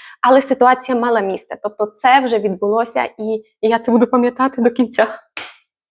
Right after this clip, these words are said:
Наступна помилка, е, також поводувала у мене, е, сором. І я з цим досі погано почуваюся, але це вже принаймні кілька разів пробувала,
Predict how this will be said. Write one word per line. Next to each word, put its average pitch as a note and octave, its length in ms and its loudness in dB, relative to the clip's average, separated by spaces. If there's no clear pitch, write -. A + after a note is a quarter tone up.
Наступна B3+ 460 4
помилка, B3 680 2
е, A#3 720 -2
також A3 340 0
поводувала G#3 680 0
у G#3 160 0
мене, G#3 480 -4
е, A3+ 280 2
сором. C4 600 4
І A#3+ 140 -2
я A#3+ 140 2
з A#3+ 60 -10
цим A#3 120 -2
досі G#3+ 220 -2
погано G#3 320 -4
почуваюся, E4 760 0
але C#4+ 320 4
це C#4 160 -10
вже A#3+ 160 -8
принаймні A#3 400 -4
кілька A3+ 260 -8
разів G#3+ 320 -2
пробувала, B3 500 0